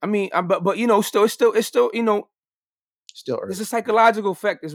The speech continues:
Speaker 1: psychological effect as well, Jeff.
Speaker 2: Yeah, you're right.
Speaker 1: You know, you got, you know, "Oh, damn, I've only been," you know what I'm saying? So it's like, you know, look at what it did to P G. They were saying that he was like, "Oh, it's weird playing, playing with no crowd." Like,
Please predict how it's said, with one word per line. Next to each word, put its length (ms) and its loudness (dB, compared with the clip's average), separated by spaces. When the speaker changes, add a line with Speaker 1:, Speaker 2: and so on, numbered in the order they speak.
Speaker 1:
psychological 600 -4
effect 240 -6
as 100 -10
well, 180 0
Jeff. 220 -12
Speaker 2:
Yeah, 140 -8
you're 140 -8
right. 160 -12
Speaker 1:
You 80 -8
know, 60 -2
you 100 0
got, 160 -2
you 60 -4
know, 200 0
"Oh, 160 -4
damn, 300 -12
I've 80 -14
only 180 -10
been," 120 -12
you 60 -10
know 20 -6
what 60 -4
I'm 40 -6
saying? 220 -2
So 100 -4
it's 100 -4
like, 160 0
you 80 -2
know, 80 6
look 180 2
at 60 0
what 100 4
it 80 -2
did 80 0
to 80 -2
P 200 0
G. 280 2
They 100 -2
were 80 0
saying 220 -2
that 80 -2
he 80 0
was 160 0
like, 160 0
"Oh, 320 0
it's 160 -10
weird 240 -4
playing, 360 -6
playing 320 -6
with 120 -6
no 140 -4
crowd." 380 2
Like, 180 -4